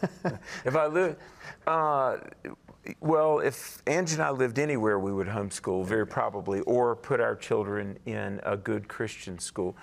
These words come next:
Speaker 2: Now, I, I, I don't know the state of schools, uh, in Louisiana, nor what part of Louisiana you're in, so it's, it's kind of hard to give a general answer like that, but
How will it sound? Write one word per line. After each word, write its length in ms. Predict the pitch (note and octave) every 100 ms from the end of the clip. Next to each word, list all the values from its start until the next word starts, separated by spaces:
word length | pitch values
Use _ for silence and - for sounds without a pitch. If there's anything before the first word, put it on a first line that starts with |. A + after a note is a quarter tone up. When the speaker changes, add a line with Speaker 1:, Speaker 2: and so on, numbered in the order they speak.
| - - G#2+
Speaker 2:
Now, 140 | A2+ B2+ -
I, 120 | C3+
I, 60 | C#3 - C3+
I 20 |
don't 240 | C#3+ C#3
know 280 | B2 B2 B2
the 120 | A#2
state 540 | A2 - C3+ C3 B2 -
of 160 | A2 G2+
schools, 760 | - - A2+ G#2+ G#2+ G#2+ - - - -
uh, 220 | G#2+ G#2
in 180 | - G#2+
Louisiana, 600 | A2 G#2+ G#2 G#2 G#2 G#2+
nor 280 | G#2+ A2 A2
what 260 | G#2+ B2 -
part 200 | B2+ B2
of 100 | G2+
Louisiana 680 | A2 G#2 G#2+ G#2 G2+ G2+ G2 - - -
you're 240 | A2 A2+ A2+
in, 300 | A2+ G#2+ G#2 - - -
so 440 | - C3+ A#2+ A2
it's, 320 | G#2 A2 -
it's 200 | - A2
kind 180 | - C#3
of 80 | A2
hard 260 | B2+ C3
to 60 | A2+
give 180 | A#2 G#2+
a 40 |
general 360 | G#2 A2 G#2 F#2+
answer 420 | G#2+ A2+ G#2+ G#2+
like 300 | G2+ G2 G2+ -
that, 420 | G2+ G2+ - -
but 260 | G#2+ -